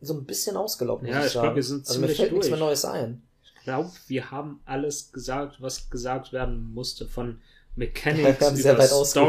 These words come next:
Speaker 1: ausgeholt.
Speaker 2: über Soundtrack, über Grafik,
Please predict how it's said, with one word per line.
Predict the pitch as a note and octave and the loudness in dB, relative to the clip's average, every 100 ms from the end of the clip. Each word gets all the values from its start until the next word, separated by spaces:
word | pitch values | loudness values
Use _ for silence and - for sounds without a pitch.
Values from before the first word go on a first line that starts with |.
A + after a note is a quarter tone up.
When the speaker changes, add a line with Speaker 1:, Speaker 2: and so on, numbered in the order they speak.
| D#3 D3 C3+ | 8 6 6
Speaker 1:
ausgeholt. | |
Speaker 2:
über | C#3+ C3+ B2 | 2 0 -2
Soundtrack, | A2 - - D#3+ E3+ - D3 C#3 - | 0 0 0 -2 -2 -4 -4 -4 -8
über | - A#2+ | -8 -8
Grafik, | A2 - - B2+ E3 F3+ - D#3 D3+ | -8 -10 -6 0 2 2 0 -4 -4